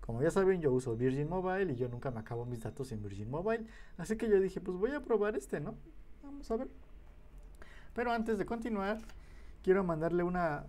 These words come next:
un saludo a Alberto Mateo. ¿Qué tal, Alberto Mateo? Ya eres parte del integrante de la libreta Eichi. No se te olvide, si quieres seguir saliendo en esta libreta Eichi, pues,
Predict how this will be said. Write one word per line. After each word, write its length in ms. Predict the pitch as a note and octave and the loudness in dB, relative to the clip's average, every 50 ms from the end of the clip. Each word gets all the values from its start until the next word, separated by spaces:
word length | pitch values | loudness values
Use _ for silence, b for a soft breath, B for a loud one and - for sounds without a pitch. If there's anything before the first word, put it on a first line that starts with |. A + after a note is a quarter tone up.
| - - | -8 -4
un 140 | E3+ F3+ - | -4 2 2
saludo 460 | G3+ F3+ E3+ E3+ E3+ F#3 G3 G3 F3+ | 4 6 6 6 6 6 6 6 4
a 160 | C#3+ C3 C#3+ | 4 2 0
Alberto 500 | - - D3+ C3+ C3+ C#3 F3 F3 - G#3+ | -2 0 2 2 2 4 2 2 2 2
Mateo. 500 | G3+ G#3 G#3 - A3 F#3+ F3+ G#3 A3 - | 2 2 4 6 6 6 6 4 2 2
¿Qué 140 | - G#3 G#3 | 0 0 2
tal, 160 | - G#3+ G#3+ | 4 6 6
Alberto 260 | G3 F3+ F3+ F3+ - | 6 4 2 0 0
Mateo? 380 | F#3+ F#3+ F#3 - F#3 F#3 G#3+ A3+ - - - - - - | -2 -2 0 0 0 0 0 0 -4 -8 -12 -12 -10 -6
Ya 260 | D#3 C#3+ D3+ D#3+ D#3+ D#3+ | 0 4 6 8 8 8
eres 240 | E3 E3 D#3+ D#3 | 6 4 2 2
parte 260 | - E3+ D#3+ D3 E3 D#3+ | 2 2 2 4 4 4
del 140 | C#3+ C3 | 4 4
integrante 560 | B2+ B2+ A#2+ - C3 C3+ C#3+ C#3+ C#3+ C#3+ - C#3+ | 4 2 0 0 2 2 4 2 2 2 4 4
de 140 | C3+ B2 | 4 2
la 260 | A#2 A#2 A2+ A2+ A2 - - B B B B B B B B B B B B - | 2 0 -4 -4 -6 -8 -10 B B B B B B B B B B B B -2
libreta 460 | - B2 C3 C3 D#3+ E3 D3 F#3 E3+ E3+ | 0 2 6 6 6 6 6 6 6 6
Eichi. 400 | F#3 F#3+ F#3+ - - A3 C4+ - - - - - - - - - B B B B B B B B B B - | 6 6 4 2 0 -2 -2 -2 -6 -8 -8 -8 -10 -10 -10 -10 B B B B B B B B B B -2
No 80 | D3 | -2
se 100 | C#3+ D#3+ | 0 2
te 80 | D3+ E3+ | 4 4
olvide, 300 | E3 D#3 E3+ F3+ F3 F3+ | 4 6 6 6 6 6
si 140 | E3 - C3+ | 4 2 0
quieres 300 | - - D#3+ E3+ E3+ - | 2 2 4 4 4 4
seguir 260 | - C#3 B2+ C#3 D3 | 2 0 0 0 -2
saliendo 420 | D3 - D#3 D3 D3+ D#3 D#3+ D#3 D3 C3+ | 0 2 2 2 2 2 2 0 0 2
en 100 | C3+ C#3+ | 2 0
esta 380 | C#3+ - E3 C#3+ B2 A#2+ - - - - - - | 0 0 0 0 0 -2 -2 -2 -2 -2 -2 0
libreta 440 | A#2 A2 A2 - C3+ - - F#3+ F#3 | 0 0 2 2 2 2 2 2 2
Eichi, 480 | F3+ F3+ F#3+ F3+ - - G3+ A3 A3+ B B B B B B B B B B - - | 2 2 0 0 0 0 0 0 -2 B B B B B B B B B B 0 6
pues, 480 | A3+ A#3 A#3 A#3 B3+ B3+ - - - | 8 10 10 10 8 4 -2 -8 -12